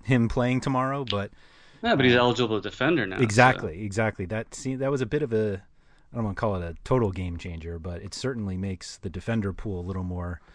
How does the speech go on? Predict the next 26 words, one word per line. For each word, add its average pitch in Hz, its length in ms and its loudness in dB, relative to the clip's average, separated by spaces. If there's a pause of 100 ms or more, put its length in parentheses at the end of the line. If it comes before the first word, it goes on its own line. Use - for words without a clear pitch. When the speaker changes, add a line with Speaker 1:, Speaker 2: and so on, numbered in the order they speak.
(420)
Speaker 1:
attractive 98 640 -4
overall. 107 360 -2
I 98 40 0
mean, 101 200 -2 (300)
we, 110 400 2 (380)
we 113 120 -2
saw 113 400 0
on 98 160 -4
Tuesday's 107 440 -2
slate, 98 380 -6
we 104 100 -2
had 98 160 -2
all, 110 320 0
basically 104 420 0
all 120 240 4
the 110 100 0
big, 95 340 -2 (640)
um, 85 440 -10 (920)
fullbacks 104 500 0
that 107 100 -4
you 95 120 -2
ever 107 220 2
wanna 98 220 0
play. 92 500 -2 (540)
Uh, - 100 -14 (200)
the, 101 400 -4